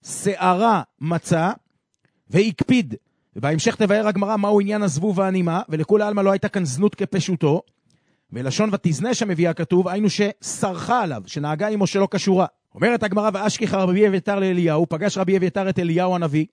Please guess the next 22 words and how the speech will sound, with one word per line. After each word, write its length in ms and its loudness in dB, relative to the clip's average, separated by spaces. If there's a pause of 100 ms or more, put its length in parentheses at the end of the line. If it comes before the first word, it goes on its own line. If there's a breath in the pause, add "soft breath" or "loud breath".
(100)
אמר 220 -2
לי, 260 -2 (680)
שאל 320 0
רבי 280 2
אביתר, 380 2
"מהי 220 2
כאביד 480 0 (160)
הקדוש 420 -2
ברוך 300 2
הוא?" 180 2 (380)
מה 80 -2
עושה 280 2
כעת 240 -2
הקדוש 320 0
ברוך 240 -4
הוא? 160 0
אמר 180 -2
לי, 180 2
השיב 220 -4
לו 100 2
אליהו 340 0
הנביא, 380 2